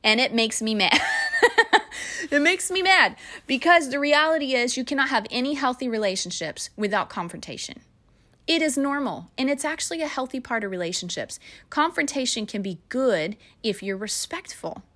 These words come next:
That's all. And so, in that relationship, if that's a relationship you want to hold on to, then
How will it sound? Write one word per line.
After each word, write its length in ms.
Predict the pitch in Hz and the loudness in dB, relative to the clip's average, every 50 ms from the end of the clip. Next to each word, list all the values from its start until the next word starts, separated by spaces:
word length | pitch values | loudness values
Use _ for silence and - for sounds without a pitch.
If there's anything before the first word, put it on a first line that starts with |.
| _ _ _ _ - | _ _ _ _ -4
That's 240 | - 285 302 - - | -4 -4 -4 -2 -6
all. 360 | - - 262 - - 180 - - - - - - - _ - | -4 -2 -2 -2 -2 -6 -10 -16 -20 -20 -20 -20 -16 _ 0
And 180 | - 226 220 220 | 2 2 2 2
so, 500 | - - - 254 202 185 190 214 226 - _ _ _ _ _ | 0 2 2 2 2 2 0 -2 -4 -10 _ _ _ _ _
in 220 | - 269 285 320 330 | 2 2 2 4 6
that 200 | 349 339 330 - | 4 4 4 2
relationship, 800 | 190 294 269 254 269 269 - 269 262 - - 190 170 - - - _ _ _ _ _ _ - | 0 0 2 2 0 0 -2 -2 -2 -2 0 0 -2 -2 -4 -10 _ _ _ _ _ _ -4
if 120 | 214 190 | -4 0
that's 280 | 190 240 254 311 - - | 4 4 4 4 2 0
a 40 | 370 | -2
relationship 640 | 359 339 311 285 285 294 - 277 269 - 269 262 - | 0 2 2 2 2 0 -2 -4 -4 -4 -4 -4 -4
you 140 | 208 220 220 | -2 -2 -2
want 300 | 190 190 196 202 226 - | 0 -2 -2 -2 -2 -4
to 100 | 302 285 | -4 -2
hold 220 | - 320 330 320 | -2 -2 -2 -2
on 200 | 359 370 359 359 | -2 -4 -4 -4
to, 320 | - - 247 185 165 185 233 _ _ _ _ _ _ _ _ _ _ _ _ _ _ _ _ _ - | -6 -6 -6 -6 -6 -8 -10 _ _ _ _ _ _ _ _ _ _ _ _ _ _ _ _ _ -14
then 560 | 277 208 196 233 226 214 208 202 202 208 208 | -6 0 2 4 4 4 4 2 0 -4 -8